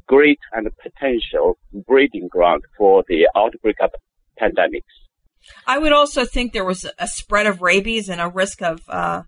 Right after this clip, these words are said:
Speaker 2: cholera as well from eating
Speaker 1: Yes.
Speaker 2: m-, meat that's not necessarily healthy.
Speaker 1: Yes, you know, because when you ship a large number of dogs to the market and you slaughter those dogs, you know, within a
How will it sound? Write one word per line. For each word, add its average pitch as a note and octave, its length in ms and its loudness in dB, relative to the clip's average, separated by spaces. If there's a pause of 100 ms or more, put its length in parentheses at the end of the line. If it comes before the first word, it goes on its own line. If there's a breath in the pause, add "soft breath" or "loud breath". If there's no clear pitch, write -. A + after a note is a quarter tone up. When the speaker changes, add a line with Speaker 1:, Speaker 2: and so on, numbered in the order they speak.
(380)
Speaker 2:
cholera B3 540 2
as G3 220 0
well G3 400 2 (440)
from F#3+ 200 0
eating F3 560 -2
Speaker 1:
Yes. A#2+ 320 2
Speaker 2:
m-, G3 80 -10
meat F3+ 240 0
that's F3 260 -6
not E3+ 320 2 (100)
necessarily E3 720 -4
healthy. D#3+ 540 -8 (220)
Speaker 1:
Yes, G2+ 260 2
you C#3 160 2
know, C#3 200 6 (140)
because C#3+ 240 2
when A#2+ 240 4
you F3+ 240 4
ship - 140 -2
a - 20 -4
large B2+ 260 4
number G2 200 2
of - 60 -2
dogs F#2+ 240 4 (200)
to F#2+ 300 4
the F#2+ 200 4
market F#2+ 520 2
and G#2 260 4
you G#2+ 140 6 (160)
slaughter G#2+ 380 4
those F2+ 280 0
dogs, F2+ 220 2 (400 loud breath)
you A2+ 80 4
know, G#2+ 100 4
within A#2+ 380 4
a A2 80 4